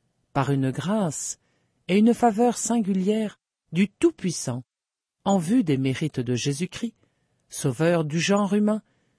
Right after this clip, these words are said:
préservée, intacte, de toute souillure du péché originel.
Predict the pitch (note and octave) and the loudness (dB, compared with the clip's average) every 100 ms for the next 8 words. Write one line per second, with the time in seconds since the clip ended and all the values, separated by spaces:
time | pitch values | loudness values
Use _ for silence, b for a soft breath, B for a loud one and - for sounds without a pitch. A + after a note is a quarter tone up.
0 | _ _ _ _ - B3+ A#3+ A#3 G#3+ E3 | _ _ _ _ -2 0 2 2 0 0
1 | F3+ G3 _ _ _ _ - C4+ C4 - | 0 -2 _ _ _ _ -2 0 0 -2
2 | B3+ - - _ _ _ _ _ _ D3 | -4 -8 -20 _ _ _ _ _ _ 2
3 | F#3+ - C#4+ C#4 G3+ - C4 A3 F3+ E3+ | 4 4 2 2 0 2 2 2 2 0
4 | F3 C#3+ G3+ - G3+ - D#3+ - F#3 D3+ | -2 -2 0 2 0 2 -2 0 0 0
5 | D3 C3+ A#2+ A2 G#2+ G#2+ | -2 -2 -6 -6 -10 -12